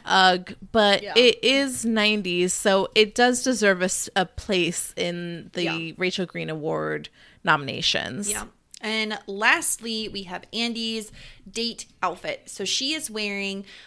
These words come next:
Speaker 2: um, kind of a shorter mini dress almost.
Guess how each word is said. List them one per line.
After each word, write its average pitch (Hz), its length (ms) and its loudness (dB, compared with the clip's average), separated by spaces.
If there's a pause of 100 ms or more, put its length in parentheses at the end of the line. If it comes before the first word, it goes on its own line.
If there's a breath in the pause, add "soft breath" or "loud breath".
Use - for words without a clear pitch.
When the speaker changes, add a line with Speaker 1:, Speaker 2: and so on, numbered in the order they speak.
(140 loud breath)
Speaker 2:
um, 196 420 -2
kind 247 180 -6
of 302 80 -2
a 349 60 -2
shorter 226 800 0
mini 196 340 -6
dress 269 560 -2
almost. 277 540 -2